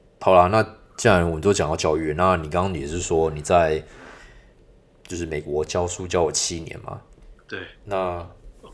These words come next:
Speaker 1: 那你觉得，你觉得就是说在，我，我，我不知道说，诶，你，你之前在台湾有，有教，教书的经验吗？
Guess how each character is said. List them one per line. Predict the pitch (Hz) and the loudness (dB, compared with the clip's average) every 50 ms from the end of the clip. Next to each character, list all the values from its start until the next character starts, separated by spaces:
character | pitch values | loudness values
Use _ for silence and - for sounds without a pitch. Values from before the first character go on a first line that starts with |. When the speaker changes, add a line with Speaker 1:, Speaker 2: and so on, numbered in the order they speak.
| - _ - - - _ - _ _ - - - | -20 _ -20 -20 -20 _ -20 _ _ -20 -16 -4
Speaker 1:
那 | - - | -2 -2
你 | - 95 90 | -2 -2 -8
觉 | - 92 87 85 | -6 -4 -4 -2
得， | 85 85 82 80 78 - - - _ _ _ - _ _ _ _ _ _ - _ - - _ _ _ - _ _ _ - | -2 -4 -4 -6 -8 -12 -20 -20 _ _ _ -20 _ _ _ _ _ _ -20 _ -20 -20 _ _ _ -20 _ _ _ -4
你 | 131 120 107 | -4 -2 0
觉 | 101 - | 2 2
得 | 139 | 2
就 | 139 135 | 4 2
是 | 139 135 135 127 | 0 0 0 0
说 | - 120 120 113 113 110 | 2 4 6 6 6 6
在， | 113 123 113 110 104 101 - - - | 8 6 6 8 6 4 2 -4 -2
我， | 135 123 | 0 2
我， | 117 120 120 127 135 127 | 2 2 2 2 2 2
我 | 120 | 4
不 | 120 156 | 4 4
知 | 156 165 | 6 8
道 | 170 165 160 | 8 8 8
说， | 160 - | 6 4
诶， | 180 | 4
你， | 190 180 123 | 4 2 -2
你 | 98 90 92 | -4 -4 -2
之 | 92 117 | 2 2
前 | 135 117 | 4 6
在 | 123 117 | 4 4
台 | - 92 | 4 0
湾 | 90 98 92 | -2 0 0
有， | 76 69 69 73 | 0 -2 -2 -4
有 | 76 76 | -6 -6
教， | 71 - 85 80 80 80 | -4 -2 -2 -2 -2 -2
教 | - 82 80 | -2 -4 -4
书 | 78 - 95 | -4 -4 -8
的 | 80 | -8
经 | 73 - 78 76 | -8 -10 -14 -14
验 | 76 - | -14 -14
吗？ | - | -14